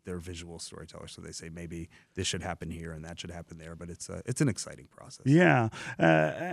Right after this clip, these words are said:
Speaker 2: and, and how much does the artist influence that story in that, in that process? D-, do you find yourself really turning things on their head sometime?
Speaker 1: That really depends on the relationship. Um, uh,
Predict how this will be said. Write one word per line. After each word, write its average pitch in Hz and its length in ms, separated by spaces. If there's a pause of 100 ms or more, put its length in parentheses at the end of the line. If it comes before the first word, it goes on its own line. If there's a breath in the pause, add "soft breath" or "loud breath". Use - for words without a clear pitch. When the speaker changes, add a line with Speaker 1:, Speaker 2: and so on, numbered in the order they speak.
Speaker 2:
and, 160 520
and 156 400
how - 180
much 151 640 (260 soft breath)
does 123 160
the 127 140
artist 127 500 (300)
influence 127 880 (240)
that 107 160
story 87 580
in 107 180
that, 92 160 (100)
in 107 160
that 92 200
process? 92 460 (100)
D-, 101 140
do 107 140
you 110 160
find 117 200
yourself 107 460
really 104 440 (120)
turning 113 320
things 101 420
on 101 180
their 98 120
head 104 260
sometime? 127 540
Speaker 1:
That 196 140
really 151 340
depends 110 420
on 104 140
the 98 80
relationship. 92 880
Um, 95 400 (640 soft breath)
uh, 101 280